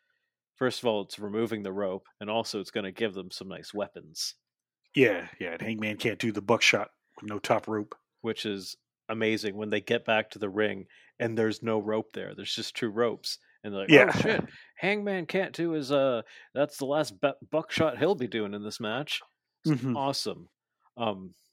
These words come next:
Speaker 1: and Archer busts open Hangman with the hooks from the turnbuckle.
Speaker 2: Oh, God, and Hangman was bleeding.
Speaker 1: He moved a scale, man.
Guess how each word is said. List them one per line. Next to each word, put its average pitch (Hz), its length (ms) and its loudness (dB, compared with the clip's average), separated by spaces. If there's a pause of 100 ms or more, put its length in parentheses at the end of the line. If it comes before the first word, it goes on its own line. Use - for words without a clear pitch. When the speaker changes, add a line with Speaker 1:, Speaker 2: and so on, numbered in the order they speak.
(100)
Speaker 1:
and 107 220 -8 (140)
Archer 117 400 0 (240)
busts - 360 -6
open 110 280 0
Hangman 104 540 -2
with 98 260 -10
the 92 160 -6
hooks - 340 -2
from 95 220 -10
the - 80 -18
turnbuckle. 110 800 -2
Speaker 2:
Oh, 113 280 6 (140)
God, 107 320 0
and 95 260 -10
Hangman 107 440 -2
was 101 200 -6
bleeding. 101 520 -6 (200)
Speaker 1:
He 120 380 2 (180)
moved 117 460 0
a 120 60 -2
scale, 101 480 -2
man. 104 380 -6